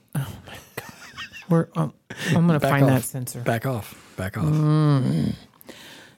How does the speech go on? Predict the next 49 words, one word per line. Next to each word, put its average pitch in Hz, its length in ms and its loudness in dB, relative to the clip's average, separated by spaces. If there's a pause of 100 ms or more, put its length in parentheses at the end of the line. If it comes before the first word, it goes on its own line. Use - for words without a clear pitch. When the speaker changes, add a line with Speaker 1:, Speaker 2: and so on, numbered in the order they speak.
Speaker 1:
So, 151 520 -2 (100)
uh, 160 380 4
member 185 240 6
benefits. - 760 0 (220)
We 143 80 2
always 143 220 4
wanna 147 160 2
talk 151 220 -2
about 156 200 0
one 165 120 4
of 165 60 4
those 190 260 4
'cause 202 180 0
we 220 100 2
have 220 100 6
a 214 40 4
bunch 233 340 4
and 196 140 4
we 208 100 6
don't 240 180 4
know 214 200 6
that 208 280 2
everybody 202 340 4
knows 220 420 4
Speaker 2:
Yeah. - 160 -10 (300)
Speaker 1:
what - 240 -2
you - 60 -20
can 269 160 2
get. 294 360 0 (520)
So 202 360 -2
we 214 140 4
have 208 140 2
a 131 280 2
saca 190 420 -4
benefit 139 400 2
plan, 147 240 4
and 175 100 6
that's 202 260 2
our 156 240 -4
health - 480 2
plan, - 340 -2
and 131 160 4
that 175 180 4
is 156 300 2
what 143 260 -2
we 143 120 0
call 143 320 0
a 120 40 2
miwa. 143 540 2